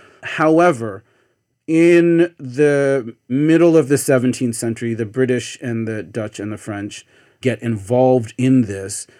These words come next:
And British and Dutch capital in particular, and the French get in on this a bit later, is used to transform this into a huge global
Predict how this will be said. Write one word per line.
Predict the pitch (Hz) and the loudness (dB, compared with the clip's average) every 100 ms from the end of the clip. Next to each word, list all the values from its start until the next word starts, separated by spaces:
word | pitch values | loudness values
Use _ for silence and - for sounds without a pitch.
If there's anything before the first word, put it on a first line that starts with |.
| _ _ _ - | _ _ _ -8
And | 135 127 123 120 120 104 - | -2 0 0 -2 -2 -6 0
British | 147 151 143 - - - | 2 4 4 0 -10 -6
and | 131 120 101 | -4 -4 -2
Dutch | 131 - - | -2 -4 -6
capital | 131 120 123 113 104 | -4 -2 -2 -2 -4
in | 101 | -6
particular, | 110 110 110 - 104 85 98 | -8 -8 -8 -8 -8 -8 -10
and | 104 107 110 | -8 -8 -8
the | |
French | 113 117 113 | -4 -4 -4
get | 113 | -6
in | 107 | -4
on | 98 101 | -6 -6
this | 104 - | -6 -8
a | |
bit | 101 117 - | -10 -10 -6
later, | 110 101 95 95 - - - | -6 -6 -8 -12 -16 -20 -2
is | 135 120 110 | 0 0 -2
used | 117 156 175 156 147 | -2 2 2 2 0
to | |
transform | - - 143 131 - 135 127 | 0 0 0 0 0 2 2
this | 113 123 | 0 -4
into | 113 113 | -4 -4
a | |
huge | 90 - - - 175 180 156 123 110 | -6 -14 -20 -10 -2 0 2 0 -2
global | 127 123 107 107 | 0 0 -2 -6